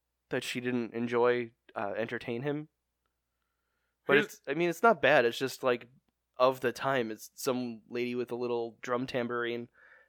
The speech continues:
Speaker 1: and a juggler and a guy on stilts.
Speaker 2: But also, he's, like, leaning up against the, the front of the cage and, like, has his head and arms out. What if he just went to the back of the cage away from there?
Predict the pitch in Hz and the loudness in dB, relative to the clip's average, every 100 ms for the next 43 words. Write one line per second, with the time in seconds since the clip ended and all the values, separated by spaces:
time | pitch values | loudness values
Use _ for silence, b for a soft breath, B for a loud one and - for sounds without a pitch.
0 | b - 117 113 120 120 127 131 107 110 | b -2 -2 -2 -6 -6 -6 -4 -4 -4
1 | 113 113 120 117 117 110 - 120 110 - | -4 -4 0 0 0 -6 -6 -4 -4 -8
2 | - - 190 247 269 208 254 240 220 160 | -10 0 2 4 2 0 -2 4 4 4
3 | 151 165 175 175 160 160 151 156 147 - | -4 -6 -4 -2 -2 0 -2 -2 -4 -4
4 | 131 120 110 - _ 123 - 156 147 127 | -2 -2 -4 -10 _ -12 -4 -4 -2 -6
5 | - 139 131 131 123 117 107 92 92 - | -4 -6 -4 -6 -10 -12 -12 -16 -12 -6
6 | 131 113 117 113 120 120 110 101 117 117 | -6 -6 -8 -6 -6 -6 -12 -10 -10 -6
7 | 127 127 123 b b b b 339 349 320 | -4 -4 -8 b b b b 0 2 2
8 | 240 233 220 220 170 165 202 180 - 147 | 0 0 4 4 8 6 6 0 -2 -4
9 | 131 143 127 220 - 120 101 87 87 | -2 0 4 4 2 -4 -6 -8 -12